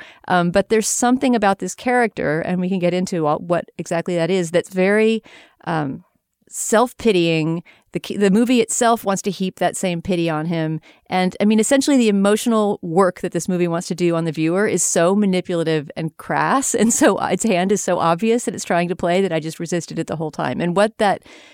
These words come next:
game is that it's trying to play, I guess you could sum up as saying it wants us t-, to feel really sorry for this guy, Arthur Fleck, his character, for the first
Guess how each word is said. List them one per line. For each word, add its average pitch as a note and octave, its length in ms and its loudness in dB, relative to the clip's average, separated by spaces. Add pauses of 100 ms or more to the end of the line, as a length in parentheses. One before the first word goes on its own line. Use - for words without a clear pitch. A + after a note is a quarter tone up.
(360)
game F3+ 280 2
is D#3 200 0
that E3+ 100 -2
it's - 100 -6
trying E3 140 -4
to D#3+ 80 -4
play, E3 200 0
I D#3+ 60 2
guess E3 220 -2
you F3+ 80 -4
could E3 140 -4
sum D#3 180 -2
up D3+ 160 -4
as D#3 100 -4
saying D3+ 360 -2 (280)
it G3 120 0
wants G3 180 2
us G3 80 -2
t-, - 100 -16 (100)
to F#3 100 0
feel F3+ 240 0
really G3 280 4
sorry F3 400 2
for D#3 140 -6
this D#3 220 -4
guy, C#3 420 -2
Arthur D#3+ 260 -2
Fleck, C#3+ 300 -2
his D#3+ 140 -6
character, D3 420 -4
for D3+ 100 -10
the D3+ 120 -4
first E3 340 0